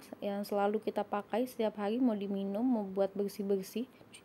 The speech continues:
tangan, segala macam, semua pakai air. Ternyata bentuk molekulnya seperti ini.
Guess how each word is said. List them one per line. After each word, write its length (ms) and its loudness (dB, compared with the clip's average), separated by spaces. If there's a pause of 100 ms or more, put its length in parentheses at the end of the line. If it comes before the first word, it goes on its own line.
(120)
tangan, 400 0
segala 320 0
macam, 320 2
semua 240 0
pakai 320 0
air. 320 2
Ternyata 320 2
bentuk 240 4
molekulnya 480 2
seperti 480 -4
ini. 180 -6